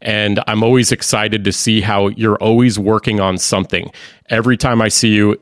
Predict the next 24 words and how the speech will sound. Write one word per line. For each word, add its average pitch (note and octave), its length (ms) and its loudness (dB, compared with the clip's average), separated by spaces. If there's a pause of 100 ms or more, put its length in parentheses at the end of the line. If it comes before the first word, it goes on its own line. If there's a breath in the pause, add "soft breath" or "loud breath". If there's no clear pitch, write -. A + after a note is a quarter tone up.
you G#2 120 -4
know, F#2+ 200 0
if - 120 -10
it's - 140 -4
on G#2+ 120 2
a G2 60 0
weekly A2 320 0
basis G2+ 460 -4
or G2 100 0
a F#2+ 60 0
bi-weekly G2 580 -2
basis, F#2+ 640 -4 (400 loud breath)
um, G#2 320 0
it A#2 120 -2
makes C#3 280 -4
me C3 100 2
really A#2 260 2
curious G2+ 600 0
because, G#2 640 -2 (600 soft breath)
you B2 80 0
know, A2+ 140 0
when G#2 160 0
I C#3 140 0
meet C3+ 360 2